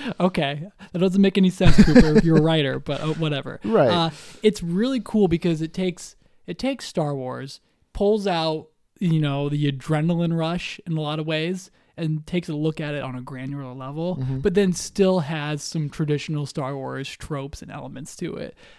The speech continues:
Speaker 1: that you're like, "Oh, okay, this is still what I know," but it's slower and it's more character-based, and I, I really enjoyed it. And, and I wouldn't say it was my favorite book in this new canon line,
Speaker 2: Mm-hmm.
Speaker 1: but it's very good and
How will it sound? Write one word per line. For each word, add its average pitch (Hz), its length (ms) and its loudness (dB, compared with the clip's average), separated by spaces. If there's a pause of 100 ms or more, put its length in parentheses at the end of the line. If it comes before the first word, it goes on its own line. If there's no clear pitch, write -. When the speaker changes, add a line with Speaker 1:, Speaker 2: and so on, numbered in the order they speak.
Speaker 1:
that 123 640 -10 (380)
you're 151 140 -4
like, 147 300 -4 (300)
"Oh, 240 400 -2
okay, 156 320 -2
this 165 80 -6
is 180 140 -6
still 190 240 0
what 190 100 2
I 185 100 0
know," 151 460 -4
but 139 380 -6
it's 170 200 -12
slower 156 680 -2
and 135 200 -8
it's 143 200 -14
more 143 200 -6
character-based, 127 1000 -14
and 156 180 -14 (320)
I, 156 180 -8
I 175 100 -2
really 160 540 4
enjoyed 143 400 -2
it. 139 160 -14
And, - 160 -14
and 156 280 -10 (280)
I 185 60 -6
wouldn't 196 240 2
say 208 120 2
it 185 40 2
was 170 80 -2
my 151 140 -4
favorite 185 420 -4
book 185 220 -8 (400)
in 175 120 0
this 175 160 -2
new 185 140 2
canon 185 360 -8
line, 185 260 -10
Speaker 2:
Mm-hmm. 156 240 -2
Speaker 1:
but 165 100 -2
it's 143 120 -4
very 147 520 -4
good 139 500 -10
and 151 440 -8